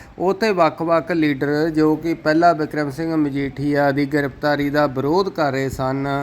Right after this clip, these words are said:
ਉਹ ਵੀ ਆਪਣੇ ਬਿਆਨਾਂ ਤੋਂ ਪਿੱਛੇ ਹਟਣੇ ਸ਼ੁਰੂ ਹੋ ਗਏ ਨੇ, ਜਿਨ੍ਹਾਂ ਦੇ ਵਿੱਚੋਂ ਚਰਨਜੀਤ ਸਿੰਘ ਚੰਨੀ,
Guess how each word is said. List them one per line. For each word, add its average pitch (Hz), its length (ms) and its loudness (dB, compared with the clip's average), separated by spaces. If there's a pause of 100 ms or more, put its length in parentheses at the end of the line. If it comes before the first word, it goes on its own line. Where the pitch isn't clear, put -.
(340)
ਉਹ 185 240 6
ਵੀ 220 220 0
ਆਪਣੇ 151 480 0
ਬਿਆਨਾਂ 143 480 0
ਤੋਂ 143 200 -4
ਪਿੱਛੇ 156 380 -4
ਹਟਣੇ 135 500 -2 (100)
ਸ਼ੁਰੂ 185 220 2
ਹੋ 147 160 0
ਗਏ 120 180 0
ਨੇ, 147 180 2
ਜਿਨ੍ਹਾਂ 156 360 4
ਦੇ 170 100 0
ਵਿੱਚੋਂ 156 400 0
ਚਰਨਜੀਤ 151 520 0
ਸਿੰਘ 151 240 -4
ਚੰਨੀ, 143 520 -2